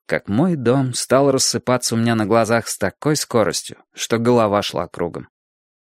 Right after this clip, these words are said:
Я глядел, как убирают занавески, как снимают со стен картины, как скатывают и выносят ковры, и все вспоминал давно виденный мультик, в котором главный герой стирал ластиком стол,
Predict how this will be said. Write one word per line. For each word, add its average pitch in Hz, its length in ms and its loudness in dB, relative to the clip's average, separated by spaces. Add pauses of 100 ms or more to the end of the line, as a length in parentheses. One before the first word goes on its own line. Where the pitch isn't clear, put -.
(260)
Я 160 180 2
глядел, 175 380 4
как 160 160 0
убирают 160 400 4
занавески, 135 760 2 (240)
как - 180 0
снимают 151 460 4
со 139 140 0
стен 147 280 0
картины, 139 760 -2 (260)
как 147 180 2
скатывают 135 540 0
и - 20 2
выносят 131 460 2
ковры, 127 500 0 (640)
и - 80 -4
все - 260 0
вспоминал 170 540 4
давно 160 460 2
виденный 170 400 2
мультик, 156 560 0
в - 100 -18
котором 117 440 2
главный 139 420 2
герой 123 400 2
стирал 117 440 2
ластиком 110 540 0
стол, 143 480 -2